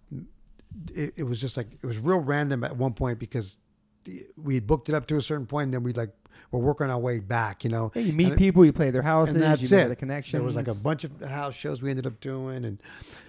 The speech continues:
Speaker 1: um,
Speaker 2: Wow,
Speaker 1: but
Speaker 2: it's
Speaker 1: yeah, like I say, it's like I left one kid, I, I left one way,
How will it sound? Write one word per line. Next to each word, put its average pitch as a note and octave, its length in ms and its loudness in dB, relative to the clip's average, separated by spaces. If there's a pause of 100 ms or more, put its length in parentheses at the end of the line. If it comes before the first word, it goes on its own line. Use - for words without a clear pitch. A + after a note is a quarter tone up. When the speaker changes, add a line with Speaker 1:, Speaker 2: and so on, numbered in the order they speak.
(180)
Speaker 1:
um, A#2 440 4 (120)
Speaker 2:
Wow, B2+ 120 -4
Speaker 1:
but D3+ 60 10
Speaker 2:
it's C#3+ 100 4
Speaker 1:
yeah, D#3+ 180 10
like C3 200 4
I C3+ 60 4
say, C3+ 220 4
it's A#2+ 100 2
like B2+ 120 -2
I A#2+ 60 4
left C3+ 300 0
one E3 180 2
kid, F3+ 240 0
I, C#3+ 120 0
I C#3 240 -6
left D#3+ 260 -4
one E3+ 200 -2
way, F3 280 0